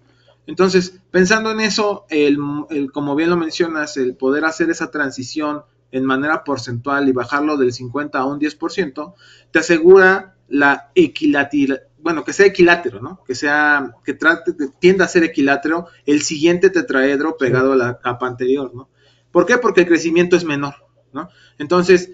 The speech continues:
Speaker 1: en donde tú encuentras ahí unos, unos tetraedros muy agudos, ese va a terminar siendo un tetraedro dividido a lo mejor en tres tetraedros por la, por la relación, ¿no?
Speaker 2: Sí,
Speaker 1: Directamente.
Speaker 2: justamente.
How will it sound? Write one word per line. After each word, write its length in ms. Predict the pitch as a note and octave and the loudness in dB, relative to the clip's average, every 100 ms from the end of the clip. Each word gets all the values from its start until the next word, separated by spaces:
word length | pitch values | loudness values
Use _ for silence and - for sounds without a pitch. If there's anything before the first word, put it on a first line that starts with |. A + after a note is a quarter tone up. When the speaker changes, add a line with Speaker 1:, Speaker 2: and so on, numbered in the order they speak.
| _ | _
Speaker 1:
en 120 | D3+ C#3+ | -8 -4
donde 280 | D3+ D3+ | -2 -2
tú 100 | C#3+ F#3+ | 2 2
encuentras 520 | G3 G3+ F#3+ F#3+ F#3 | 4 0 2 0 2
ahí 240 | D#3 D#3+ | 4 6
unos, 340 | F3 F3 F3 - | 6 4 -2 -4
unos 260 | F3 F3+ F3+ | -2 0 0
tetraedros 560 | D#3+ C#3+ D3 D#3 C#3 | -2 0 0 0 -2
muy 140 | B2 D#3 | -2 -2
agudos, 500 | F3 F3+ D#3+ E3+ E3+ | 4 4 4 2 -2
ese 220 | D3 D#3+ | -6 -6
va 100 | C#3 | -4
a 60 | C3+ | -4
terminar 480 | D3 C3 B2 C3 C3 | -6 -6 -6 -6 -6
siendo 380 | C#3+ C3+ B2+ | -8 -10 -6
un 260 | A#2+ B2+ C3 | -6 -6 -8
tetraedro 540 | C#3 - C3 C3 C3 | -10 -6 -4 -2 0
dividido 340 | B2+ A2+ A2+ B2 | 0 -2 -2 -4
a 60 | |
lo 80 | A2+ | -6
mejor 260 | A2 B2 A#2+ | -10 -12 -12
en 100 | A#2 | -10
tres 200 | B2 A#2 | -10 -10
tetraedros 540 | C#3 C3 C#3+ C3 C3+ | -10 -4 -2 0 -4
por 240 | - A#2 G#2 | -8 -14 -12
la, 320 | G#2 - _ _ _ _ _ | -14 -18 _ _ _ _ _
por 140 | C3 | -2
la 80 | B2+ | -2
relación, 600 | A#2+ A#2 A#2 - C#3+ A#2 _ - | -2 -2 -2 -4 -4 -6 _ -14
¿no? 260 | C3+ F#3 | -12 -12
Speaker 2:
Sí, 400 | _ _ _ - | _ _ _ -2
Speaker 1:
Directamente. 500 | B2 B2+ D#3 D#3 A#2+ | -2 0 0 -2 -2
Speaker 2:
justamente. 500 | C#3 D3 C#3 C3+ C3+ | -6 -6 -6 -8 -12